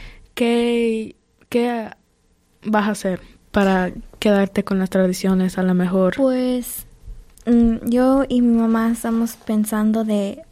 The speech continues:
Speaker 2: tener chambelanes para también tener un vals, pero n-, creo,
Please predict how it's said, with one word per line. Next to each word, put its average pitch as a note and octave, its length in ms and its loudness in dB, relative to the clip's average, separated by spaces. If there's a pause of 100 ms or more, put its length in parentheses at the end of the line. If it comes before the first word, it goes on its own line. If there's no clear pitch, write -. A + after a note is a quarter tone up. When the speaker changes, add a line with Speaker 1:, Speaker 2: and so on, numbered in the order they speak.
(200)
Speaker 2:
tener A3 340 2
chambelanes A3 840 -2
para G#3 180 -4
también G#3+ 360 -2
tener G#3+ 300 -2
un G#3 160 0
vals, G#3 500 -8 (420)
pero C4 380 2
n-, A#3 240 2 (160)
creo, A3+ 300 -2